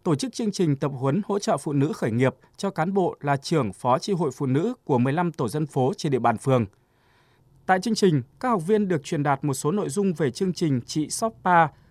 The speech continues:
một trong những chương trình hỗ trợ phụ nữ Thái Nguyên khởi nghiệp thông qua hình thức bán hàng thương mại cộng đồng. Lợi ích khi trở thành chị shopper bán hàng với nhiều quyền lợi hấp dẫn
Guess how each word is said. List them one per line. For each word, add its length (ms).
một 180
trong 140
những 140
chương 200
trình 240
hỗ 140
trợ 220
phụ 140
nữ 180
Thái 160
Nguyên 260
khởi 200
nghiệp 240
thông 180
qua 140
hình 180
thức 200
bán 180
hàng 200
thương 200
mại 140
cộng 180
đồng. 220
Lợi 180
ích 160
khi 180
trở 200
thành 360
chị 220
shopper 500
bán 180
hàng 320
với 220
nhiều 200
quyền 240
lợi 100
hấp 140
dẫn 260